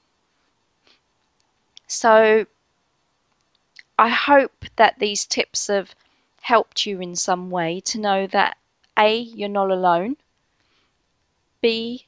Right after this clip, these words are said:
that fear is just a reminder that you have a decision to make and that you create your life.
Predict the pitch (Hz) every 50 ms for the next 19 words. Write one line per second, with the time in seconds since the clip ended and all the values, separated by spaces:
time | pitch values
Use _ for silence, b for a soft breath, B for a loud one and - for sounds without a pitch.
0 | _ _ - 196 - - - - - 240 220 202 196 196 190 - - - 196 -
1 | - - - 196 185 190 185 185 190 202 202 202 202 208 208 208 196 190 180 185
2 | 208 233 _ _ _ _ _ _ _ - - - 185 190 202 190 220 196 175 196
3 | - - - - - 220 - - 208 196 185 - - 196 196 185 175 180 196 -
4 | - - - 190 190 185 185 180 - - 175 185 202 202 - - - 190 185 185
5 | 180 - - - 180 180 185 180 175 170 180 220 - - -